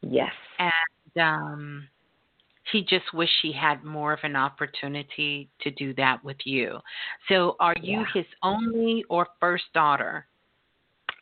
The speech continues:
Speaker 1: I am his only with my mother and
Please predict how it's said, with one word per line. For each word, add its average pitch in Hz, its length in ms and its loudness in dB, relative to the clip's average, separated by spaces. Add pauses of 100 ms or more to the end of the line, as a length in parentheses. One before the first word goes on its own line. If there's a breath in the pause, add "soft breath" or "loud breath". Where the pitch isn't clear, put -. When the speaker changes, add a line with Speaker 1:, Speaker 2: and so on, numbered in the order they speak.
(160)
Speaker 1:
I 170 420 6
am 185 480 4
his 175 240 2 (120)
only 160 340 2
with 139 220 2
my 135 160 0
mother 127 320 -4
and 120 140 -14